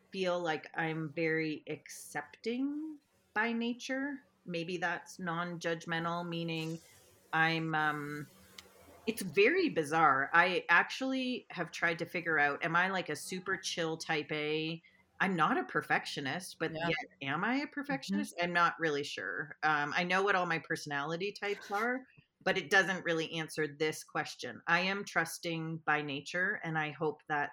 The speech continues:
Speaker 1: that never changes. And that's not to say that there hasn't been, you know, scenarios in my life that have shaked my trust.
Speaker 2: Mm-hmm.
Speaker 1: Um, in certain people, of course, there has been, but I think I've just, um,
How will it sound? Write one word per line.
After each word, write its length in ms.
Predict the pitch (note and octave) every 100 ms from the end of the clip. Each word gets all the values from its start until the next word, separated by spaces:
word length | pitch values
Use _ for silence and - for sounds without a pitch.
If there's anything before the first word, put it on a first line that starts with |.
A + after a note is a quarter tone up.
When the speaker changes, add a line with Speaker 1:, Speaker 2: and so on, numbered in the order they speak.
| - D3
Speaker 1:
that 260 | C#3+ C#3+ D3+
never 540 | C#3+ C#3 C#3+ C#3 C3+ _ _ _ _ -
changes. 540 | D#3 D3 C3 A2+ B2+
And 180 | - D#3
that's 240 | D3+ D3 E3
not 280 | D#3+ F3
to 120 | - F3
say 400 | - D#3+ D#3 D3+
that 180 | D3 -
there 100 | C3+
hasn't 520 | D#3+ D#3 D#3 D#3 -
been, 460 | D#3 D3 C#3+ D3 C#3 _ _ _ _ _ _
you 120 | D#3+
know, 160 | D3 C#3
scenarios 720 | - D#3+ D3+ D3+ D3 C#3+ C#3 -
in 140 | D3+
my 220 | D3 D#3+
life 540 | D#3+ D3 D3 C#3 - - _ C#3
that 260 | D3 C#3 - - -
have 220 | - C#3
shaked 600 | - - D#3+ D#3+ - - - _ _ -
my 220 | D#3 D3
trust. 580 | C3+ - C#3+ - - - _ _ -
Speaker 2:
Mm-hmm. 80 | F3
Speaker 1:
Um, 260 | D3 C#3+ C3+ - D#3
in 160 | D3+
certain 340 | C#3 F3 D#3+ D3+
people, 360 | - D#3 G3+
of 140 | E3+ -
course, 500 | - D3+ D#3 - - _ _ _
there 180 | D#3 D#3
has 300 | E3 D#3+ D#3+
been, 360 | F#3+ G#3 A3
but 160 | F3 D#3
I 100 | D3+
think 280 | D#3 E3 D3
I've 200 | D3+ D3
just, 480 | D3 C#3+ C#3 - -
um, 540 | C#3+ C#3 C#3 C#3 C#3